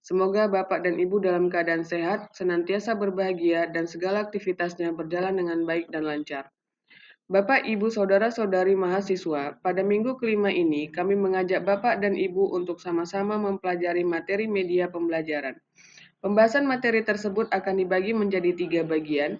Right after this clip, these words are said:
Yang pertama, hakikat, fungsi, dan peragaan media pembelajaran. Kedua, jenis dan karakteristik media pembelajaran. Yang ketiga, pemilihan, penggunaan, dan perawatan media pembelajaran sederhana. Setelah mempelajari modul ini,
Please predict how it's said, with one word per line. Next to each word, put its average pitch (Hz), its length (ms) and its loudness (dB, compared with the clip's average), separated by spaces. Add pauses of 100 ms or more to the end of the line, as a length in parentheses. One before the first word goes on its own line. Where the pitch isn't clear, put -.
(120)
Yang 180 180 -2
pertama, 214 560 -4 (160)
hakikat, 226 560 -6
fungsi, 226 640 -4
dan 196 240 -2 (140)
peragaan 202 500 2
media 175 640 0
pembelajaran. 160 720 -2 (560)
Kedua, 165 480 2 (240)
jenis 247 320 2
dan 208 160 0
karakteristik 202 640 0
media 180 400 0
pembelajaran. 170 800 -2 (340)
Yang 202 300 0
ketiga, 196 500 2
pemilihan, 214 560 0
penggunaan, 208 560 0
dan 196 160 2
perawatan 185 560 0
media 185 320 0
pembelajaran 175 560 -2
sederhana. 160 640 -6 (1040)
Setelah 262 380 2
mempelajari 233 500 4
modul 214 400 2
ini, 151 400 0